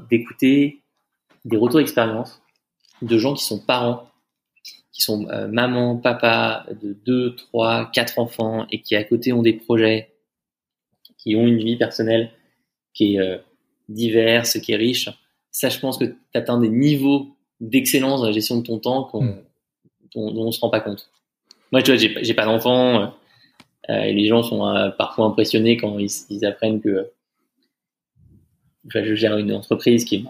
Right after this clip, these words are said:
Speaker 1: qui est maintenant pas mal de dizaines de salariés et pas mal de dizaines de, de freelances et qu'en parallèle, je fais environ dix heures, dix à quinze heures par semaine, euh, de, de pratique des arts du cirque,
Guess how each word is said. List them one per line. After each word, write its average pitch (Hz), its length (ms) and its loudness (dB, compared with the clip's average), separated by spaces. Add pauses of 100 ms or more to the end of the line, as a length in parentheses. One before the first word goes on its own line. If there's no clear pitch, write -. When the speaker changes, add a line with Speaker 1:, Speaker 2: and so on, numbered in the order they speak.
(160)
Speaker 1:
qui - 120 -12
est - 20 -6
maintenant 104 380 -8 (340)
pas 110 100 2
mal 104 200 2
de 107 80 0
dizaines 110 300 0
de 104 100 -2
salariés 107 640 4
et 90 40 -2
pas 101 140 -4
mal 107 200 -4
de - 60 -20
dizaines 107 400 -2
de, 101 220 -6 (360)
de 107 60 -4
freelances 117 500 4
et 101 80 -2
qu'en 98 300 -8
parallèle, 104 560 -2 (1000)
je - 120 -8
fais 117 100 2
environ 107 340 0
dix 107 240 0
heures, 113 400 2
dix 113 160 -6
à 107 80 0
quinze 110 240 0
heures 113 140 0
par - 120 -12
semaine, 110 360 0 (1300)
euh, 104 180 0
de, 101 260 -4
de - 200 -2
pratique 120 360 -2
des 110 160 0
arts 107 120 2
du 117 80 0
cirque, - 280 0